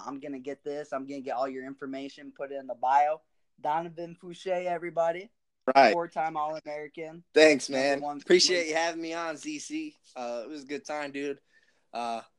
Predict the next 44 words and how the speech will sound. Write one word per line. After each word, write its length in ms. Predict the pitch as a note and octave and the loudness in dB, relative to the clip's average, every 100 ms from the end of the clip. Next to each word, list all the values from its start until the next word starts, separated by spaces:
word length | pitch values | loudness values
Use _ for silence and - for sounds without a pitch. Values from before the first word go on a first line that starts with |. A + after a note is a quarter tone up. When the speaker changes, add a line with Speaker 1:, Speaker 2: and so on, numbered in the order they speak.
| - | -12
Speaker 2:
we 140 | C#3 C3 _ | -12 -12 _
can't 180 | - D3 | -6 -2
wait 140 | D3 C#3+ | -2 -4
to 80 | C3 | -4
do 160 | C#3+ | -4
it 60 | C3+ | -2
again. 320 | C3 B2 A2+ _ _ _ _ _ _ _ _ | -4 -6 -10 _ _ _ _ _ _ _ _
Speaker 1:
Yeah, 220 | C3+ D3+ | 2 2
let 200 | C3 C#3+ | 2 0
me 120 | F#3 F#3 | -4 -6
know 180 | F#3 | -6
when 140 | F3 E3 | -6 -8
you're 140 | E3 | -8
in 120 | E3 | -8
the 60 | D#3 | -8
mitten. 400 | D3+ D3+ A2 - _ _ _ C3 | -8 -8 -12 -20 _ _ _ 0
Speaker 2:
Oh, 140 | C#3+ | 2
yeah. 320 | C#3+ C3+ A#2+ | 4 2 0
I 200 | G#2+ D3 | 0 0
should 300 | C#3+ - F#3+ | 0 -2 -2
be 140 | F3+ G#3 | -2 -2
there, 300 | G3+ G3 F#3 | 2 4 4
uh, 200 | F3+ F3 - | 2 -4 -8
sometime 480 | - F#3 F#3 G3 G3+ | -8 -6 -4 -4 -4
in 100 | G3+ | -6
May 320 | G3+ E3 - _ _ _ _ _ _ - | -4 -4 -8 _ _ _ _ _ _ -12
for 140 | C#3+ | -10
a 40 | B2+ | -8
few 180 | E3 | -8
months, 300 | E3+ F#3 C3 | -2 2 2
Speaker 1:
All 60 | D3 | 2
right. 60 | D3 | -2
Speaker 2:
man. 160 | C#3+ | -6
So 200 | - C3+ | -6 -6
we 140 | C#3 D#3+ | -4 -2
gotta 200 | E3 D#3 | -2 -2
get 140 | D#3 | -6
some, 240 | D#3 C3+ - _ _ - | -8 -14 -16 _ _ -4
gotta 160 | D3+ D#3+ | -2 0
get 140 | D#3 | 0
linked 280 | D3+ D3+ D#3+ | 0 -2 0
up 240 | D#3 B2 | 0 0
for 100 | B2 | -6
sure. 340 | A#2 C#3 B2+ | -10 -6 -6